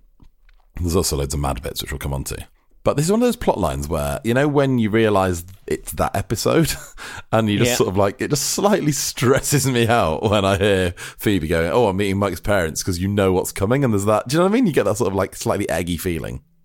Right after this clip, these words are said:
Speaker 2: Well, her nervousness about meeting Mike's family is, is very sweet. And
Speaker 1: Mm.
Speaker 2: the thing is that she doesn't help herself with her conversation choices, obviously, but it's an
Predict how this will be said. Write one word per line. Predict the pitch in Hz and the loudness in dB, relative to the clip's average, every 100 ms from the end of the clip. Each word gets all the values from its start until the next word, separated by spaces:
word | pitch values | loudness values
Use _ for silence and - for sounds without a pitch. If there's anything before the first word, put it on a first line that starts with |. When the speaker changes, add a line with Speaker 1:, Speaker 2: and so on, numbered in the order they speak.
| _ _ - - | _ _ -20 -6
Speaker 2:
Well, | 214 226 | 0 2
her | 233 | 2
nervousness | 226 226 208 - 135 110 | 2 0 -2 -2 -2 -2
about | 117 113 - - | 0 0 -2 -4
meeting | 117 110 107 | -2 0 -2
Mike's | 107 101 | -4 -4
family | - 104 104 104 | -2 -2 -2 -2
is, | 98 - - - | -4 -8 -8 -4
is | 110 104 98 - _ | -2 -2 -6 -12 _
very | 110 110 113 104 | -6 0 0 0
sweet. | - - 117 71 - - - - | -2 -2 -4 -4 -10 -10 -10 -2
And | 123 120 85 | 2 2 2
Speaker 1:
Mm. | 71 | 0
Speaker 2:
the | 147 127 | -4 -2
thing | 170 165 | -2 -2
is | 147 | 0
that | 160 - - - - - - | -2 -2 -12 -20 -20 -20 -10
she | - 180 | -4 0
doesn't | 190 196 | 0 0
help | 151 143 | 0 0
herself | 131 - 131 - | 0 0 0 0
with | 110 | 0
her | 107 | 0
conversation | 113 104 101 107 98 | 0 -2 -2 -2 -2
choices, | 92 98 - 95 | -4 -4 -4 -6
obviously, | - 98 98 - 73 - - - | -4 -4 -6 -6 -8 -10 -16 -4
but | 156 | -2
it's | 165 - - - | 0 -2 -6 -4
an | 165 170 | -2 -2